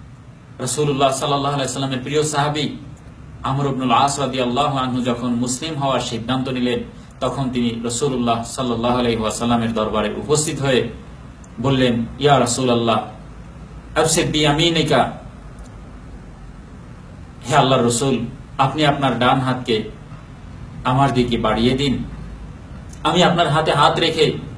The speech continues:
মুসলিম হব, ইসলাম গ্রহণ করব।" রাসূলুল্লাহ সাল্লাল্লাহু আলাইহি সাল্লাম যখন তার হাতখানা আমর ইবনুল আস রাদিয়াল্লাহু আনহুর দিকে বাড়িয়ে দিলেন,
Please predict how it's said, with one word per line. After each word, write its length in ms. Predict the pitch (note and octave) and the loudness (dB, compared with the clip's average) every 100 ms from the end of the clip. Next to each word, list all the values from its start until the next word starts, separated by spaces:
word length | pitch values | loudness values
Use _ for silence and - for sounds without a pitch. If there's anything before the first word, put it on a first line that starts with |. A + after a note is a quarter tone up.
| - | -4
মুসলিম 420 | B2+ C3+ E3 E3+ | -2 0 0 2
হব, 220 | C3+ B2 B2 | 4 4 4
ইসলাম 340 | A#2+ C#3+ C#3 | 2 2 2
গ্রহণ 280 | A#2 A2+ A2 | 2 0 -2
করব।" 180 | - - - - - - - C#3+ | -4 -8 -12 -12 -12 -12 -6 0
রাসূলুল্লাহ 540 | C#3+ G3 F#3 F3+ F3+ | 4 6 6 4 2
সাল্লাল্লাহু 420 | F3+ F3 E3+ F3 | 4 4 6 6
আলাইহি 200 | E3+ D#3+ | 6 2
সাল্লাম 240 | D#3+ D#3+ D3+ | 2 2 2
যখন 260 | D3 D#3 | 0 2
তার 180 | D3+ C#3+ | 2 4
হাতখানা 580 | D3+ D3+ D#3 D3+ C#3 - - - - - - - | 4 2 2 2 2 0 -10 -12 -12 -12 -10 0
আমর 260 | C#3+ D3 | 4 6
ইবনুল 240 | E3+ D3+ C#3 | 4 4 6
আস 340 | C3+ C#3+ C3 | 6 6 2
রাদিয়াল্লাহু 520 | C3 B2+ C3 C3+ B2+ | 0 2 2 4 4
আনহুর 280 | C#3+ C3 C3 | 4 2 0
দিকে 200 | B2 B2 | 0 0
বাড়িয়ে 360 | A2+ A2+ B2+ D3 | 4 4 6 4
দিলেন, 280 | D3+ D3+ | 4 4